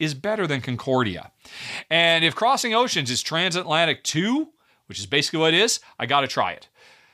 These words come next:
Uh, My City Roll and Build. I loved My City from Reiner Knizia. If he had not blown the post-campaign gameplay,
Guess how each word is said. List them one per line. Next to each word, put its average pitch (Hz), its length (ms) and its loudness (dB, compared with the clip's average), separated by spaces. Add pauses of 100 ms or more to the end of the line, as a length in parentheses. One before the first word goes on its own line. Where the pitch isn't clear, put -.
(460)
Uh, 160 240 2
My 190 280 0
City 254 340 2
Roll 196 360 2
and 151 140 -2
Build. 110 380 -6
I 226 200 2
loved 180 800 0
My 143 240 0
City 135 540 -2
from 139 460 0
Reiner 139 300 0
Knizia. 123 380 -4
If 107 80 -8
he 240 220 0
had 220 240 2
not 214 260 0
blown 147 480 2
the 120 80 0
post-campaign 190 1160 0
gameplay, 214 600 -2